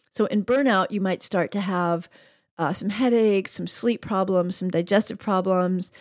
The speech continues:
may f-, notice that you're feeling a little anxious or depressed or irritable. Breakdown is when you actually start to have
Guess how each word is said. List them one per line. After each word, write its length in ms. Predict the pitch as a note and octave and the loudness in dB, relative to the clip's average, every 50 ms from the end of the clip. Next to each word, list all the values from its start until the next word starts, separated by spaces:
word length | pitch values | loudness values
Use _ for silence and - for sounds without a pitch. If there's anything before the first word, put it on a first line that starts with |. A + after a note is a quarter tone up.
| - - _ _ _ | -20 -20 _ _ _
may 120 | G3+ F#3+ F3+ | -4 -4 -4
f-, 220 | - - - - | -4 -8 -16 -6
notice 300 | - F#3+ F#3 F3+ F3+ F#3+ | 0 2 2 2 2 0
that 100 | - - | -2 -2
you're 100 | - - | -4 -4
feeling 300 | E3+ - E3 E3 F3 D#3+ | -4 -4 -4 -4 -4 -4
a 40 | - | -4
little 160 | C#3+ A2+ - - | -6 -8 -4 0
anxious 440 | - B3 B3+ - - A#3 A3+ - - | 0 2 2 4 4 2 2 2 0
or 80 | E3+ E3 | -2 -2
depressed 480 | E3+ - - - C4+ A#3+ B3 - - | -4 -4 -2 0 0 0 0 -2 -4
or 80 | - - | -4 -2
irritable. 480 | - G3 G#3 G#3 G#3 F#3+ G#3+ G#3 G3 - - - _ _ - | 0 0 0 0 0 0 0 0 -2 -4 -10 -20 _ _ -12
Breakdown 580 | F3+ F#3+ G3+ G3+ G#3 G#3 - G3 F3 D#3+ D#3+ | -4 -2 0 0 0 0 0 -2 0 0 -2
is 100 | E3 E3+ | -4 -4
when 140 | F3+ E3+ E3+ | -2 -2 -2
you 100 | E3 - - | -2 -2 -2
actually 260 | - F#3+ - - D#3+ | -2 -2 -2 -2 -4
start 260 | - - - D3 E3 - | -2 0 0 0 0 -2
to 80 | F#3+ | -4
have 400 | - - F3+ F3 F3 E3 E3+ - | -4 -2 0 0 0 0 -2 -4